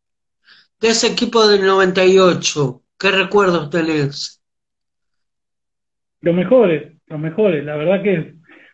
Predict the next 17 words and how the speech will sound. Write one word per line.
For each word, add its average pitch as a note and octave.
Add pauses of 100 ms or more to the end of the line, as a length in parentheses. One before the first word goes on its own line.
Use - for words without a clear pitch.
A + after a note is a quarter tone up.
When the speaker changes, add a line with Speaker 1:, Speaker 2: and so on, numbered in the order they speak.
Speaker 2:
fue F#3+
mi, F#3
mi F3
primer F#3
año G#3
en F#3+
Nacional F#3+
y G3
como F3
te F3+
dije, G3
un F3+
año F#3+
muy G3+
difícil, G3
muy G3
difícil, G3+